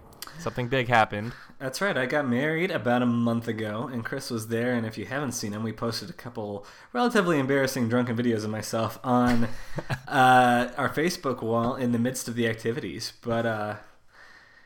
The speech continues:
Speaker 1: You
Speaker 2: it
Speaker 1: should
Speaker 2: was
Speaker 1: check 'em
Speaker 2: a
Speaker 1: out.
Speaker 2: blast. Yeah, it was fun. I, you know, um, life feels so different. S-, absolutely different, you know. Um, wake up every morning with an extra spring in my step.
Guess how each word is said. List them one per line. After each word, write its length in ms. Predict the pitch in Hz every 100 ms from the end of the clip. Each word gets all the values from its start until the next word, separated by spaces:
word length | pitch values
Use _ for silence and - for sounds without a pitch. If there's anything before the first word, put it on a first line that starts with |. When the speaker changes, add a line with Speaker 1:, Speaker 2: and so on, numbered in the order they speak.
| _ _ _
Speaker 1:
You 60 | 120
Speaker 2:
it 20 |
Speaker 1:
should 80 | 135
Speaker 2:
was 100 | 226
Speaker 1:
check 140 | 151 -
'em 100 | 104
Speaker 2:
a 40 |
Speaker 1:
out. 60 | 98
Speaker 2:
blast. 500 | 196 226 - - -
Yeah, 340 | 120 147 190 120 127
it 80 |
was 200 | 165 170
fun. 340 | - 143 127 95 -
I, 160 | 117 123 131 135 135 139 139 123 135
you 180 | 139
know, 220 | 123 113 135 143 -
um, 500 | 123 117 117 117 113 113 - - - - - -
life 180 | - 120
feels 260 | - 165 160
so 180 | 131 139
different. 400 | 131 120 123 143 -
S-, 380 | - - - - -
absolutely 520 | 123 - 143 139 127
different, 340 | 113 120 123 - -
you 140 | 120
know. 240 | 117 120 -
Um, 400 | 110 117 113 113 113 _ _ - - - - - - - -
wake 180 | 110 120
up 220 | 143 139
every 220 | 123 127 127
morning 300 | 123 127 131
with 120 | 117
an 80 | 120
extra 240 | 117 120
spring 300 | - - 117
in 80 | 135
my 120 | 120
step. 460 | 120 - 110 117